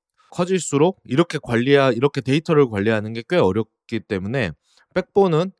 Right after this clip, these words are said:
모델에서 이를 관리할 수 있게 제공할 수 있었고 또 백본 제이에스는 제이쿼리와 함께 사용할 수 있었기 때문에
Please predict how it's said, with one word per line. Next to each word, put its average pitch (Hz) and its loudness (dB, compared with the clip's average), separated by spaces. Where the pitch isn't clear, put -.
모델에서 135 4
이를 117 2
관리할 120 0
수 - -8
있게 101 -8
제공할 107 -2
수 - -12
있었고 87 -6
또 160 -2
백본 196 2
제이에스는 165 2
제이쿼리와 135 2
함께 170 2
사용할 190 2
수 131 -6
있었기 107 -6
때문에 98 -4